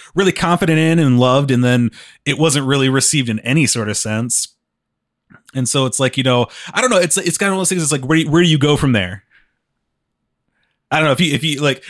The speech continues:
like, if you personally, like, you put out things you were really proud of and they weren't received, it's like, where do you think your headspace would be?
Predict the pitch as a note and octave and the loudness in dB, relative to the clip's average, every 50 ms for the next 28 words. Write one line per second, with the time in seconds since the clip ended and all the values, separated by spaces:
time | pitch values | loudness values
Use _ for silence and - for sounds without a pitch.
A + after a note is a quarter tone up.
0 | F3 D#3 D#3+ D3+ C#3+ D3 F#3+ G#3 F3 - F#3 F3+ D#3 - D#3 D3+ D3 C3+ C3 A2+ | -6 -4 -2 -2 -2 0 0 0 2 2 2 2 2 2 0 0 0 0 0 0
1 | C3 E3+ D3 - E3+ D#3 D3 C#3 - - D#3 D3 C3 D3 D3 D3 D3 C#3 D#3 D#3+ | -2 -2 -2 0 0 0 0 0 -2 -4 -4 -4 -2 0 2 2 2 2 2 0
2 | D3+ C#3 B2 - E3+ D#3 D#3 D3 C3 B2+ C3 C3 C3 C#3 C#3+ B2+ A#2+ C3 - - | 0 0 -2 0 0 0 2 2 2 2 2 2 2 2 2 0 0 0 0 0
3 | - D3+ C3 B2 B2 - - C3 B2 G#2+ - - - - B2+ C#3+ D#3+ E3+ E3+ D#3 | 0 0 0 0 -2 -2 -2 -2 -2 -4 -6 -14 -14 -6 -2 0 2 2 2 0
4 | - E3+ D3 B2+ A#2+ B2+ B2+ A#2 - C3 A2+ - - G#2+ G2 F#2+ - G#2+ F2+ F2+ | 0 -2 -4 -2 -2 -2 -2 -2 -2 -4 -6 -6 -8 -8 -8 -10 -10 -12 -14 -18
5 | E2+ - - - | -20 -20 -20 -20